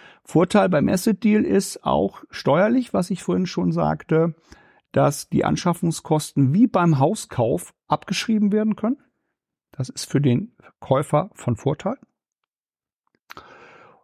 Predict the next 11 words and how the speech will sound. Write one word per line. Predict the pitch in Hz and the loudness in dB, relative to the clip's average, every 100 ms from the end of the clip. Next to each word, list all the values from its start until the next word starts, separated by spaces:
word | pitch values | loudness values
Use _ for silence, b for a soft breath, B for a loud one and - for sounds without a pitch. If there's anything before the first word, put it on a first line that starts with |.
| B - | B 0
Die | 131 | 2
Haftung | 160 - 202 | 2 0 0
ist | 190 175 | 0 0
natürlich | 196 - 196 - | -2 -4 -8 -6
begrenzter. | 196 208 226 - 330 - _ _ _ _ _ _ _ _ _ b b b b b b b | -6 -4 -6 -8 -14 -14 _ _ _ _ _ _ _ _ _ b b b b b b b
Beim | - 139 | 0 0
Share | - 165 180 | 2 4 4
Deal | 202 208 | 4 4
ist | 190 | 2
es | 196 175 | 0 -2
so, | 190 180 202 - | 0 2 2 -2